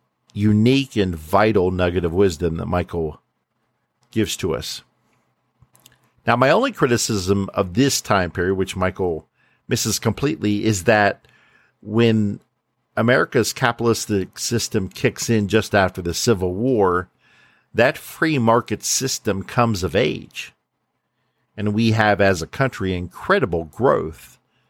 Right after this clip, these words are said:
anywhere and everywhere during this time period. Our quickly gaining and ever-expanding economic power is what creates for us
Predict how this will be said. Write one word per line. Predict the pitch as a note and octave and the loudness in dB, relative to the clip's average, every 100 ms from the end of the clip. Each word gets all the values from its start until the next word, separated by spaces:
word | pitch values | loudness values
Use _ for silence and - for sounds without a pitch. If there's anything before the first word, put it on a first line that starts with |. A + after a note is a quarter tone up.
| _ _ _ _ _ - | _ _ _ _ _ -2
anywhere | D#3 E3+ G2+ F2+ | 2 4 4 4
and | F2+ | 4
everywhere | C#3 A#2+ F2+ E2+ | 2 2 0 -2
during | D#2+ F2 F2 | -2 -2 -2
this | D#2+ | -6
time | - C3 A2 | -2 0 0
period. | - D#2+ - - - | -2 -6 -8 -14 -4
Our | G#2+ | -2
quickly | - - - A#2+ | 0 -2 -2 -2
gaining | F#2 E2 A#2+ A#2+ G#2+ F#2+ F2+ E2+ _ - _ - | -2 0 2 2 0 -2 -4 -10 _ -20 _ -6
and | G2 | 0
ever-expanding | G#2 G2 F#2+ - - G#2 F#2+ F#2 | 2 4 0 -2 -2 0 0 0
economic | F#2+ G2 F#2+ F#2+ F2+ | -2 -2 0 -2 -2
power | - E2+ F2+ | -2 -2 -2
is | F2+ | -4
what | F#2 G#2 - | -2 -2 -2
creates | - A2+ G#2+ D#3 F#3 - | -4 -2 2 0 0 -8
for | - F#2 F#2 - | -10 -8 -6 -4
us | F2 D2 - - | -4 -4 -6 -8